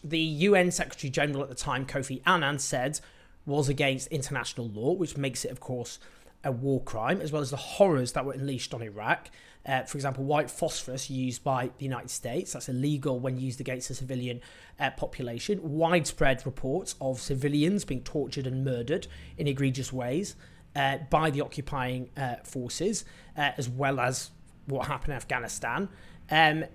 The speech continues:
but also, I mean, we should go further. Our support for Saudi Arabia, um, as it pummels Yemen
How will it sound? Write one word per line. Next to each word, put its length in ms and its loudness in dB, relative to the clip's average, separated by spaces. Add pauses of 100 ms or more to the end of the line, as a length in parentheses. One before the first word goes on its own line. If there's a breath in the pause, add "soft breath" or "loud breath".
but 140 6
also, 600 8 (220)
I 60 2
mean, 160 6
we 80 4
should 160 -6
go 160 6
further. 460 6
Our 120 6
support 420 4
for 60 -2
Saudi 380 6
Arabia, 600 4 (500 soft breath)
um, 320 4 (260)
as 200 6
it 260 2
pummels 480 6
Yemen 520 6